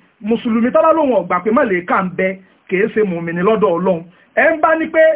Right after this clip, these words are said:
tá a bá ti kú kò sí ìṣirò iṣẹ́ lọ́dọ̀ Ọlọ́run, kìí ṣe mùmínì. A nígbàgbọ́ òdodo pé orígun mẹ́fẹ̀ẹ̀fà ọ̀ ń bẹ. Tá a bá ti wá nígbàgbọ́ òdodo sí,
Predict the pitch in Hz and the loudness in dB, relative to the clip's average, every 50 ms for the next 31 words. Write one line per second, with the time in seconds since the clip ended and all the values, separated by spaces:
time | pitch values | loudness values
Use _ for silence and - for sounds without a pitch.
0 | - - - 294 294 254 247 240 285 277 269 - 247 - 320 - - 277 - - | -2 -4 -2 0 2 2 2 2 0 -2 -2 -2 -4 -6 -6 -6 -4 -4 -4 -4
1 | 269 254 - 226 214 214 208 208 190 247 233 240 240 233 208 233 208 190 190 214 | -4 -6 -4 -2 -2 -2 0 -2 0 -2 0 0 0 0 2 2 2 0 0 0
2 | 214 196 185 180 - - _ _ - - 180 196 220 226 - 233 220 214 185 170 | -2 -2 -2 -6 -10 -18 _ _ -4 -2 0 2 2 2 2 2 0 2 0 -2
3 | 170 165 170 170 170 170 175 214 220 185 139 - - _ _ _ - 185 214 247 | -6 -6 -6 -6 -6 -4 -2 -2 -2 -2 -4 -8 -16 _ _ _ -2 0 2 4
4 | 285 294 226 185 165 165 220 220 190 165 202 220 214 170 - - 175 160 165 180 | 4 2 2 0 0 0 0 0 0 2 4 4 4 4 2 -4 -6 -6 -6 -6
5 | 175 - 220 202 220 214 180 185 214 214 170 185 202 226 220 233 226 220 - 165 | -6 -4 -2 -2 -2 -2 -4 -6 -6 -6 -6 -4 -4 -2 -2 -2 -2 -2 -2 -6
6 | 156 156 - 175 180 180 175 139 165 165 160 160 - _ - _ _ _ - 269 | -8 -8 -6 -6 -6 -6 -6 -6 -6 -8 -8 -8 -12 _ -20 _ _ _ 0 0
7 | 262 233 - 269 254 254 240 240 269 277 277 269 277 214 - 196 180 214 233 208 | 0 2 0 0 -2 0 0 0 0 0 0 0 0 -2 -2 -2 0 2 0 0
8 | 160 165 165 160 175 165 - - 180 | 0 -2 -6 -6 -6 -8 -8 -10 -14